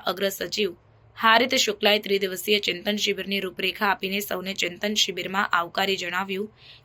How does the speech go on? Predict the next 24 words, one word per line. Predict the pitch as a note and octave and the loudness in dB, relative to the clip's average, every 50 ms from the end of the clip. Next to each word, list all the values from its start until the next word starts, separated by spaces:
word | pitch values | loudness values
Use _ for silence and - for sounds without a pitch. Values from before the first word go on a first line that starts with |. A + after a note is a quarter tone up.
| - | 2
કે | - A3 | 4 6
વડાપ્રધાન | G#3+ A3 A3 A3 G#3+ A3 G#3+ G#3 A#3+ B3 C4 B3 | 10 10 10 10 8 6 4 6 6 6 6 6
નરેન્દ્રભાઈ | G#3 G3 G3+ G3+ G3+ G3+ G3+ G#3 G3+ G#3 G3 | 4 4 4 2 2 2 2 2 2 2 0
મોદીએ | F3+ F3+ F3 G3+ G3+ G3 G3+ | -4 -6 -4 -2 2 2 2
વર્ષ | G#3 F#3+ F#3 F#3 G3 F#3+ - - | 0 0 0 0 -2 -2 -2 -4
બે | F#3 F3+ D#3+ | -6 -4 0
હજાર | F#3 F#3+ F#3+ F#3 | 2 2 2 0
ત્રણમાં | - - F3+ F3+ F#3 F#3 F#3 G3 - | -2 -6 -8 -6 -6 -4 -4 -2 -2
શરૂ | - G3 F#3 F#3 F#3 - | -2 -2 -4 -6 -6 -6
કરાવેલ | F#3 F3+ F3+ F3+ F#3+ F#3+ F#3 E3 D3 - _ _ _ _ _ _ _ - - | -4 -2 -2 -2 -2 -2 -6 -8 -10 -14 _ _ _ _ _ _ _ -4 2
ચિંતન | - A#3+ A#3+ A3+ G#3+ B3+ C4+ C4 | 4 4 6 6 6 6 6 6
શિબિર | B3+ - A3+ G3+ G3 G3+ A3+ A3+ - _ _ _ _ _ - G#3+ | 4 2 4 4 4 4 4 0 -6 _ _ _ _ _ 4 8
લક્ષ્ય | A3+ A3+ A3+ - - C4+ C4+ | 8 8 8 8 6 4 6
કેન્દ્રિત | C4+ B3 A3+ G#3 G3 G#3 A3 G#3+ - - - | 6 6 6 6 6 2 0 0 0 -6 -12
વિચારણાની | - F#3 G3 - - G3+ F#3+ G3 G3+ A3 G#3+ G3 F3+ F3 F3 - - - | -8 -6 -2 4 6 6 6 6 6 4 4 2 2 -4 -12 -16 -8 -2
દિશામાં | G3 G3 F#3+ - A3+ G#3+ G#3+ G#3 F#3+ F3+ | 0 2 4 4 4 4 4 4 0 -2
લઈ | F3 F3+ F3 F#3 | -4 -6 -4 -2
જાય | F3+ F3+ F3 - | -2 0 0 0
છે. | - G3 F#3 E3+ - - _ _ - - - | -2 -2 -4 -8 -12 -18 _ _ -12 -4 0
અગાઉની | G3 G3 F#3 G3+ G#3 G#3+ A3+ A3 G#3 A3 A3 - - _ _ _ _ - - | 0 2 4 6 4 6 4 4 2 0 -2 -6 -16 _ _ _ _ -4 2
ચિંતન | - B3 B3+ B3 A#3 C#4 C#4+ C#4+ | 4 6 6 6 6 6 4 4
શિબિરોના | A#3+ - B3 A3+ G#3 G#3+ G#3+ G#3+ G#3 G#3 G#3+ A3+ | 4 2 2 4 6 6 6 6 4 4 2 2
મનોમંથનથી | A3 G3 F3 F#3 F#3 F#3 F3+ F3+ F#3 - A3+ A3 G#3+ G#3+ F#3+ F#3 F3+ | 2 0 -2 -2 -4 -8 -8 -6 -2 0 0 0 0 0 -2 -4 -4
વહીવટી | F#3 F3+ F#3 F#3+ G3+ G3 G3+ G3+ | -6 -6 -2 0 0 4 2 2